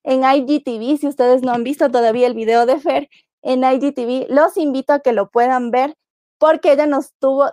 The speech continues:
toda la información de la primera fecha de la Superliga Femenina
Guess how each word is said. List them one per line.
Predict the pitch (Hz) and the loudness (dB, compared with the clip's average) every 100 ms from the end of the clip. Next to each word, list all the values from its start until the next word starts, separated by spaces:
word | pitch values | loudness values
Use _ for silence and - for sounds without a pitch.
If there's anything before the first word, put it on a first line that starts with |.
| _ | _
toda | 294 302 320 | 0 2 2
la | |
información | 285 285 233 240 254 254 | 0 -4 -6 -8 -8 -6
de | |
la | 247 214 | -4 -6
primera | 214 226 247 | -8 -4 -4
fecha | 277 240 240 269 | -4 -6 -6 -4
de | |
la | 226 226 | -4 -4
Superliga | - 277 277 262 247 254 262 | -6 -4 -2 -2 -2 -2 -2
Femenina | 262 247 247 247 226 226 262 359 | -2 -6 -4 -6 -8 -8 -8 -8